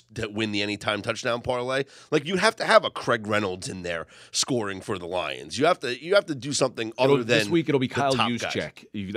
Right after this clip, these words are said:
Speaker 2: you've gotta get Kyle Juszczyk in there, or you're not gonna
Speaker 1: I mean, don't tempt me. I really will put a Kyle Juszczyk anytime touchdown scorer in there. Brock Purdy.
Speaker 2: There's gonna
Speaker 1: He's
Speaker 2: be
Speaker 1: gonna
Speaker 2: some,
Speaker 1: run it himself.
Speaker 2: there'll be a few obvious. There'll be Lamar Jackson, an obvious. It'll be, like, uh, you know, Kelce,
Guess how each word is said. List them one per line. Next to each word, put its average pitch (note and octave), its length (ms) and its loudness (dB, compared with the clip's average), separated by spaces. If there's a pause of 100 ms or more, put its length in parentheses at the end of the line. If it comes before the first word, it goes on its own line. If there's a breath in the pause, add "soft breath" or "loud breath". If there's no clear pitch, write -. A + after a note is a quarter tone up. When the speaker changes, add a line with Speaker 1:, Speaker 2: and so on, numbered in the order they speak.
(140)
Speaker 2:
you've G2+ 100 -6
gotta A#2+ 160 2
get C3+ 160 -2
Kyle C3+ 300 2
Juszczyk A#2+ 480 -2
in G2+ 100 -2
there, F#2+ 320 -2
or F#2+ 220 -2
you're G2+ 140 -4
not G2+ 160 -2
gonna A#2+ 120 0
Speaker 1:
I - 20 6
mean, F3 200 4
don't G3 240 4
tempt - 280 0
me. E2+ 140 -6
I G2 120 6
really F3+ 300 4
will D#3 280 10
put - 120 2
a C3+ 60 4
Kyle D#3 300 4
Juszczyk E3 420 2
anytime E3 400 2
touchdown B2 400 2
scorer F#2 380 -4
in F2+ 80 -8
there. D#2+ 140 -4 (280 loud breath)
Brock C#3 300 4
Purdy. A3 420 4
Speaker 2:
There's D3+ 160 2
gonna G3 140 4
Speaker 1:
He's B3 100 4
Speaker 2:
be F3 60 8
Speaker 1:
gonna F3 100 10
Speaker 2:
some, F3+ 160 6
Speaker 1:
run - 60 4
it G3+ 80 4
himself. G#3+ 380 6
Speaker 2:
there'll F3 180 10
be E3+ 160 2
a F#3+ 40 6
few A3 360 0
obvious. C3 540 2
There'll B2+ 180 -2
be B2+ 200 0
Lamar A2+ 360 0
Jackson, A2+ 440 0
an A2 100 -4
obvious. G#2 600 -2
It'll F#2+ 140 -6
be, G2 160 -4
like, F#2 280 -4
uh, F2+ 420 -4 (180)
you G2 260 -12
know, D#2+ 240 -8
Kelce, A2 600 -4